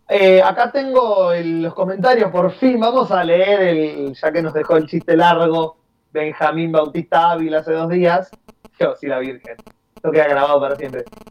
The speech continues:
"Iba una pastilla <laughs> caminando por la calle y toca la puerta de una casa y pregunta muy enojado: '¿Está Firol?'" Ya empieza así, ¿eh?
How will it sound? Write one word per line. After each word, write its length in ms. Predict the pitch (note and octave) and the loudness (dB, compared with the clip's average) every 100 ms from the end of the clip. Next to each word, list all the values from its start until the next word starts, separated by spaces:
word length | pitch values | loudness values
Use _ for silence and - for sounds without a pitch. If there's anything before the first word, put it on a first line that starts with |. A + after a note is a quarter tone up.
| - | 0
"Iba 260 | F4 F#4+ | 4 4
una 200 | E4 B3 | 2 0
pastilla 580 | F#3 F#3 C4 A3 - A#3+ | -2 -2 -2 -4 -4 -8
<laughs> 0 | |
caminando 600 | E3+ - F#3 G#3 A#3 A#3 | -8 -8 -4 -4 -2 -2
por 200 | D4 C#4+ | 2 0
la 160 | G#3+ F#3+ | 0 -2
calle 520 | A#3+ G3+ G3+ G#3+ A3 _ _ - | -2 -4 -2 -2 -2 _ _ -8
y 160 | G3+ | -4
toca 260 | D#4 D#4 C4+ | 0 0 2
la 140 | A3 | -2
puerta 320 | A#3+ C4 A#3 | 0 -2 0
de 80 | A3 | -4
una 160 | A3+ G#3 | -2 -2
casa 340 | - B3 G#3+ | -2 0 2
y 100 | G#3+ | 0
pregunta 480 | E3 F#3 G#3 A3 F#3+ | 2 0 0 0 0
muy 160 | G3 A3 | 0 -4
enojado: 640 | G3 F#3+ F#3 D#3 C#3+ C#3+ - | -4 -2 -2 0 -2 -2 -6
'¿Está 440 | G3+ - D4+ D4+ | -8 -4 -2 -2
Firol?'" 600 | D4 A3 A#3+ C#4+ G#3+ C#3+ _ _ _ _ _ - | 0 2 6 4 2 -10 _ _ _ _ _ -10
Ya 140 | D#3+ | -6
empieza 420 | E3+ F#3 F#3 F#3 | -4 2 2 2
así, 200 | D#3+ F#3 D#3+ | 0 0 0
¿eh? 260 | C#3+ D3+ | 0 -4